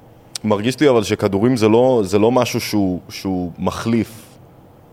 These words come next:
פונקציה אחרת של התמודדות. כאילו, מבחינתי זה כמו ש-, אתה יודע,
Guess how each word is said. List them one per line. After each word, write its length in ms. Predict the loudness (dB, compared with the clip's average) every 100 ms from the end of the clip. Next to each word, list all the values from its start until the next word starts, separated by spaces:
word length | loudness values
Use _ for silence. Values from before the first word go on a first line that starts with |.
| -20 -4
פונקציה 360 | -2 0 2 2
אחרת 300 | 2 0 0
של 140 | -2
התמודדות. 560 | 0 -2 -2 0 -2 -2
כאילו, 200 | -8 -6
מבחינתי 480 | -4 -2 0 0
זה 140 | 0 0
כמו 240 | 2 0
ש-, 120 | 2
אתה 300 | 2 2 0
יודע, 180 | 0 0